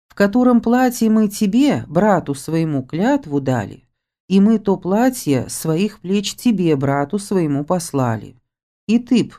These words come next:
брат наш, то платье и носил на здоровье, а из которой чары мы пили, и мы ту чару с черпалкою послали к тебе же, и ты бы из неё пил на здоровье". Но долго жить в согласии с ханом было нельзя.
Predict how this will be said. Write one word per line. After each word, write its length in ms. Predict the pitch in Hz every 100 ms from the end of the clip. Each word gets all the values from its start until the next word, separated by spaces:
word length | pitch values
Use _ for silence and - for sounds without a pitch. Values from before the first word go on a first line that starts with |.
| -
брат 400 | 151 180 120 143
наш, 420 | 143 92 - - _ _ -
то 140 | 196
платье 520 | 196 202 208 202 202
и 60 | 196
носил 460 | 233 240 - 175
на 140 | 143 147
здоровье, 680 | 143 170 180 135 113 73 _ _ _ _ -
а 100 | 190
из 160 | 202
которой 480 | - 208 226 214 208
чары 420 | 202 202 202 185
мы 200 | 175 165
пили, 580 | - 220 277 202 123 -
и 120 | 180
мы 240 | 185 190 175
ту 180 | 165 147
чару 600 | - 180 240 220 123 117 _ _
с 200 | - -
черпалкою 960 | - 247 240 - 226 165 123 123 139
послали 560 | 135 139 139 151 202 269
к 100 | 277
тебе 460 | - 262 180 156 135
же, 280 | 135 131 - _ -
и 140 | 185
ты 220 | - 226
бы 120 | 208
из 120 | 185 170
неё 300 | 165 151 135
пил 380 | 127 202 233 -
на 160 | 156
здоровье". 680 | 165 160 151 113 101 131 87 _ _ _ _ _ _ _ _ _ _ _ -
Но 200 | 170 196
долго 540 | 165 208 277 277 220
жить 380 | 208 202 220 -
в 60 | -
согласии 560 | - 139 165 202 202 175
с 120 | -
ханом 400 | - 170 175 165
было 200 | 147 147
нельзя. 600 | 143 139 131 123 107